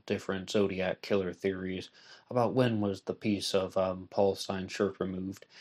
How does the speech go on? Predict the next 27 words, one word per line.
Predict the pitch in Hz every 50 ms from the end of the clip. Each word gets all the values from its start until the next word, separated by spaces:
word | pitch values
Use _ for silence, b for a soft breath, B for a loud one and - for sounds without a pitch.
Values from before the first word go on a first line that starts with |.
| B B B
And | B 196 190 165
to | -
provide, | - 110 101 101 95 92 90
of | 95
course, | - - 95 85 -
the | 85
background | 85 95 92 87 - 95 92 90
info, | 90 90 90 - - 95 95
Paul | - - 160 160
Stine | 147 - - 101 95 98 98
was | 95 95 -
murdered | 101 95 95 92 - 98 95 101
in | 98 95
his | 98 90 -
taxi | - - 98 92 - - - 92
cab | - - 90 90 90 -
on | 95 95 92
October | 90 90 - - 104 95 98 98
eleventh | 98 95 92 92 101 101 -
of | 95 - 98
nineteen | 95 92 92 - - 95 92
sixty-nine, | - - 95 - - - 98 98 92 92 98 101
the | 101
final | - - 101 98 98 92
confirmed | - 98 95 95 - 98 98 95 95
Zodiac | - 101 95 95 95 98 92 92 -
victim, | - 98 95 - 104 104 123 127